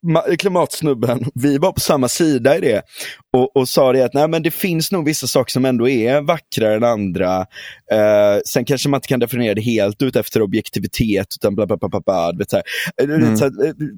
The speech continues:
Speaker 1: det, det går ändå att hitta såna här konstiga, och de grejerna blir väldigt, väldigt roliga. Alltså när,
Speaker 2: Mm.
Speaker 1: när, när, när, eh, liksom alli-, eh, alliances skiftar i olika diskussioner.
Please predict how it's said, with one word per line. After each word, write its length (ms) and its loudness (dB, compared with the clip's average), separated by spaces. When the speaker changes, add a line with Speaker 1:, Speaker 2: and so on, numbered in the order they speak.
Speaker 1:
det, 220 -4
det 120 -6
går 500 2
ändå 280 0
att 160 0
hitta 420 -4
såna 100 -4
här 100 -4
konstiga, 640 0
och 80 -2
de 380 2
grejerna 320 0
blir 140 2
väldigt, 260 -2
väldigt 300 -2
roliga. 760 -2
Alltså 240 2
när, 80 6
Speaker 2:
Mm. 120 2
Speaker 1:
när, 160 2
när, 240 2
när, 280 0
eh, 500 -6
liksom 400 0
alli-, 400 2
eh, 40 -4
alliances 640 0
skiftar 840 -2
i 60 0
olika 300 -2
diskussioner. 840 -2